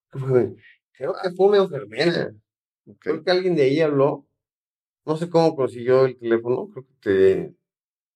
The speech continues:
Speaker 1: lo sacaron de la cartera, ¿no?
Speaker 2: Ajá.
Speaker 1: Y nos, y me hablaron por teléfono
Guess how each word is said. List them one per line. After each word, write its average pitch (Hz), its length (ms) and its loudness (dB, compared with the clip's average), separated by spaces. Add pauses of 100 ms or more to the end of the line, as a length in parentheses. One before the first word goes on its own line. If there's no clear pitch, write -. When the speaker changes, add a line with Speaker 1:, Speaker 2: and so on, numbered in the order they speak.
(300)
Speaker 1:
lo 104 140 -6
sacaron 107 460 2
de 90 80 2
la 80 260 -8 (120)
cartera, 104 440 2
¿no? 120 240 -4 (220)
Speaker 2:
Ajá. 113 300 2 (840)
Speaker 1:
Y 110 60 -20
nos, 110 160 -16
y 104 240 -10
me 123 80 -4
hablaron 202 360 4
por 180 140 -12
teléfono 185 500 2